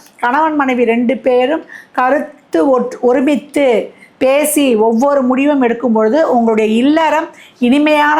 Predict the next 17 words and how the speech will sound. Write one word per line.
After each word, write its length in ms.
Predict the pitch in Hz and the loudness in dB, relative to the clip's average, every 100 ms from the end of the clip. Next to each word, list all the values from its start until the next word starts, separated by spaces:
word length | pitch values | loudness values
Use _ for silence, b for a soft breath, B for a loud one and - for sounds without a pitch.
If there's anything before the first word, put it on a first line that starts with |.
| 302 | 2
இல்லறமாக 800 | 240 247 269 262 233 233 262 277 | 2 2 2 0 0 0 0 0
உங்களுக்கு 400 | 233 214 220 214 | 0 0 0 -2
வந்து 240 | 208 220 | 0 0
சிறப்பாக 360 | 240 233 214 - _ - 247 277 277 | 0 -2 -2 -8 _ -2 0 2 0
இருக்கும் 380 | 214 - 220 | 0 -2 -2
அப்படின்னு 280 | 208 190 190 | -2 -2 -4
வந்து 160 | 196 202 | -6 -6
சொல்லலாம். 320 | 202 196 226 - B B _ | -4 -4 -4 -6 B B _
மகரம் 480 | 226 262 320 311 254 | -2 0 0 -2 -2
இந்த 240 | 214 226 240 | 0 2 0
காலத்தில் 600 | 247 247 285 294 - 262 | 0 0 0 -2 -2 -4
சிகரத்தை 640 | - 240 226 - - 269 233 | -2 -4 -2 -4 -2 -4 -2
தொடுவதற்கு 680 | 226 202 233 196 202 - 302 285 B B - | -2 -2 -2 0 -4 -2 -4 -4 B B -4
நீங்க 240 | 226 226 | 0 0
சிறப்பா 580 | 220 247 254 - - 302 277 | 0 0 0 -4 -4 -2 0
திட்டமிட்டு 600 | 220 - 262 247 196 302 294 | -2 0 0 0 0 0 0
உங்க 200 | 220 | 0